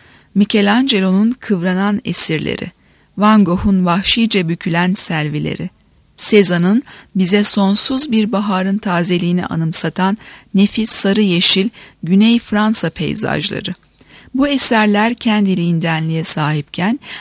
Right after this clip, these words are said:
bir yandan da gerilimin içkinleştirilmesinden gelen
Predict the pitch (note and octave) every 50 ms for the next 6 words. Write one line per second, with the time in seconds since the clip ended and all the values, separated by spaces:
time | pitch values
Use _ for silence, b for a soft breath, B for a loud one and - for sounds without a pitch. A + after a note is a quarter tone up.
0 | B B - G#3+ C4 C4 B3 A3+ G#3+ G#3 G3+ F#3+ G3 F3+ F#3 F3+ F3+ G3 G3 D#3+
1 | D3+ F3+ F#3 F#3 F#3+ G3 G3+ G3+ G#3 A#3 A#3 - - F#3+ - - - - G3 F#3
2 | F3+ F#3 F3+ F#3+ - - F3 E3+ E3+ E3 D#3+ D#3+ D#3+ E3 - - F3 D#3+ D#3 D#3+
3 | F3 G3 G#3 G3 F3 D#3 D#3 E3 D#3+ G3 A3